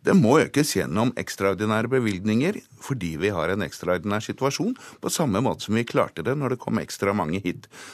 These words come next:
Så vi må ta den samme logikken og også se li-, det litt større bildet.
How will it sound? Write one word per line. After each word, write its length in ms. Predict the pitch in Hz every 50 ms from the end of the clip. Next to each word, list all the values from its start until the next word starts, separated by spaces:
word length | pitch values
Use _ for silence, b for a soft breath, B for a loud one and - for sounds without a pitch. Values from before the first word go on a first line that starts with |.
| B B
Så 140 | B - 135
vi 20 |
må 80 | - 160
ta 140 | - 127 107
den 160 | 110 135 139
samme 240 | - 143 120 90 80
logikken 560 | 90 110 120 113 98 87 - - 143 170 185
og 160 | 170 95 92
også 240 | 95 - - - 120
se 220 | - - 92 95 104
li-, 220 | 104 104 104 98 -
det 220 | - 101 113 117 104
litt 160 | 104 - -
større 240 | - 95 90 98 101
bildet. 400 | 120 110 82 80 120 180 208